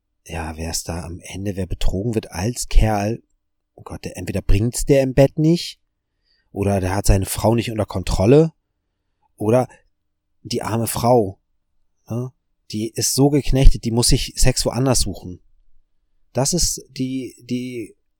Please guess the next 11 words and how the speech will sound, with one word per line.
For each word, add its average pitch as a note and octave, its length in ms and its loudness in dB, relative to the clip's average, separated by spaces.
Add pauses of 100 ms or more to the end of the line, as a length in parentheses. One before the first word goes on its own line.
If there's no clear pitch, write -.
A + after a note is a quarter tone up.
(120)
gesellschaftliche B2 640 0
Wahrnehmung B2+ 300 2
vom B2 200 -4
Gehörnten. G#2 640 -2 (800)
Drehen E3+ 180 8
wir F#3 60 8
das E3 140 6
einfach D#3 240 2
mal D3 120 4
geschlechtlich C#3+ 580 2
um. C#3+ 300 2